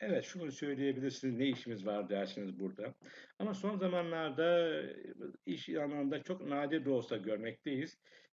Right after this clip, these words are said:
E, elektrik ve elektrik elektronik mühendislerinden ansis fem dediğimiz Final Element Methods diye geçer. Sonlu elemanlar metodu. Bilhassa motor tasarımında, motor analizlerinde kullanıyoruz. E,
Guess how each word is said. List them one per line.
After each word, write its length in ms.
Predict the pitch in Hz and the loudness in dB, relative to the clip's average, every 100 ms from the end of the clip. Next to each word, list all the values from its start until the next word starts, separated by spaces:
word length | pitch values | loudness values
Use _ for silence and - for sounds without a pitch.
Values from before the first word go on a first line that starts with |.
| - | -6
E, 80 | - - - | -4 -4 -6
elektrik 440 | - 135 131 151 - | 0 0 0 -4 -2
ve 60 | |
elektrik 340 | 127 123 135 135 | -2 -2 -4 -4
elektronik 300 | 120 135 131 | -4 -4 -4
mühendislerinden 680 | 117 110 104 - 101 110 135 | -4 -4 -6 -4 -2 -2 -6
ansis 400 | - 139 127 131 | -4 -4 -4 -10
fem 240 | - 131 120 | -2 0 2
dediğimiz 320 | 95 95 120 - - - _ _ | -2 -4 -6 -10 -20 -20 _ _
Final 460 | - 139 139 139 127 | -8 2 4 4 2
Element 400 | 143 127 127 127 | 2 4 2 0
Methods 420 | 127 127 127 - | -2 -2 -4 -4
diye 160 | 113 98 | -6 -4
geçer. 440 | 95 95 87 - - | -6 -6 -6 -8 -8
Sonlu 240 | 127 123 | -2 0
elemanlar 420 | - 113 113 110 110 | 0 -2 -4 -4 -6
metodu. 240 | - - | -6 -8
Bilhassa 920 | 131 156 131 - - 135 123 120 120 - _ - - - | -8 -8 -8 -10 -4 0 0 -2 -4 -10 _ -20 -10 -2
motor 320 | 123 - 165 | 2 8 8
tasarımında, 840 | 143 107 110 98 95 - 90 - - _ _ _ _ | 6 -2 -2 0 -2 -2 -6 -6 -12 _ _ _ _
motor 300 | 107 - 139 | -8 -2 -2
analizlerinde 880 | 123 117 110 98 104 107 101 101 - - | 0 -2 -4 -2 -2 0 0 0 -2 -10
kullanıyoruz. 920 | - 101 104 110 123 120 123 123 - _ _ _ | -8 -2 0 2 0 2 2 0 -6 _ _ _
E, 140 | - | -6